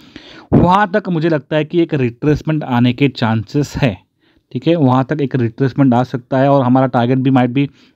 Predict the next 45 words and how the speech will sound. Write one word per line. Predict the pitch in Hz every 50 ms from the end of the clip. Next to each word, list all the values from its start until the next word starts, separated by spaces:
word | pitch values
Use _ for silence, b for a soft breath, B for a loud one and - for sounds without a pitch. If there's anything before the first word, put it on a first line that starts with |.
| b -
वहाँ | 123 127 127 127
पे, | 123 143 143 139 - B B B B B B B B B
अ, | 127 127 127
जाते | 120 135 131 123 - 156
ही | 160 156
ख़त्म | 151 143 120 143 143
हो | 143 156 147
सकता | - 139 - - - 117
है। | 123 127
तो | - 151
यहाँ | 143 143 139 147
पे | 147 -
देखिए | 156 156 151 156 175 160
हमने | 156 160 160 165 170 170 165 147 b b b b b b b b b -
जो | 117 123 165 165 160 -
कॉल | - 165 185 185
हमें | 180 185 180
ख़रीदना | 147 - 143 143 139 131 131 143
है, | 139
हमने | 131 139 139 135
already | 131 131 135 147 143
विंडो | 127 120 127 131 139 147
ओपन | 131 - - 143 139 131
रखी | 127 - - 147 143
है | 151 151 151 147 _ _ _ _ -
और | 123 120 123 127 123 120
दो | 113 110 135 143 139
लॉट | 143 143 127 113
मैंने | 135 131 135
already | 131 127 135 131
यहाँ | 135 123 120
पे | - 123
सिलेक्ट | - - - 127 143 147 147 -
किए | - 147 147 147
हैं | 156 160
और | 170 151 135 131
बाइंग | 123 123 135 131 147 156 165 160
भी | 165 165
मैं | 165 160
आपके | 139 131 - - 156 143
सामने | - - 139 123 120 127 127 127 127 131
ही | 117 135 147
करने | 147 - 131 110 117 127 123
वाला | 117 113 117 123
हूँ। | 123 135 165 175